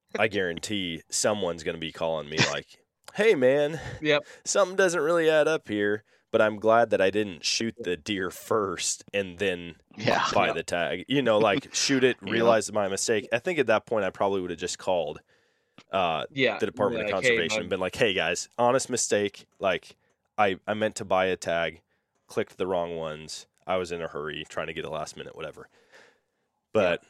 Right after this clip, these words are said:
Speaker 2: I can see how accidents like that happen. And I feel like that type of thing they're pretty understanding about. If they catch you, like, a week later and you're like, "Oh yeah, I just shot one," and they're like, "You don't have a tag." It's like, that might
Speaker 1: Yeah.
Speaker 2: be a little bit different, but
Speaker 1: I mean, if you
Speaker 2: but
Speaker 1: get,
Speaker 2: yeah.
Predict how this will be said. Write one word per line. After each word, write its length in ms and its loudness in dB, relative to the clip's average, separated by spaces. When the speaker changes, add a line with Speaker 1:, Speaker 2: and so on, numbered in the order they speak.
Speaker 2:
I 100 6
can 120 -2
see 200 0
how 120 4
accidents 440 -2
like 140 -6
that 140 -2
happen. 300 -6
And 120 0
I 80 4
feel 200 0
like 200 0
that 180 2
type 180 -2
of 60 -20
thing 180 -6
they're 100 -8
pretty 240 -6
understanding 500 -10
about. 240 -6
If 100 -8
they 160 2
catch 340 -2
you, 260 -2
like, 360 -2
a 80 0
week 240 -4
later 500 0
and 80 -6
you're 100 0
like, 160 2
"Oh 80 2
yeah, 180 4
I 40 2
just 160 -2
shot 220 -2
one," 100 -2
and 60 -8
they're 120 -2
like, 180 -4
"You 80 -8
don't 140 0
have 120 -2
a 40 -10
tag." 500 -4
It's 100 -6
like, 240 0
that 180 2
might 280 -8
Speaker 1:
Yeah. 120 -8
Speaker 2:
be 80 -4
a 60 -2
little 180 -6
bit 160 -8
different, 380 -8
but 200 -10
Speaker 1:
I 20 -10
mean, 240 2
if 240 0
you 80 -2
Speaker 2:
but 40 4
Speaker 1:
get, 140 4
Speaker 2:
yeah. 100 -6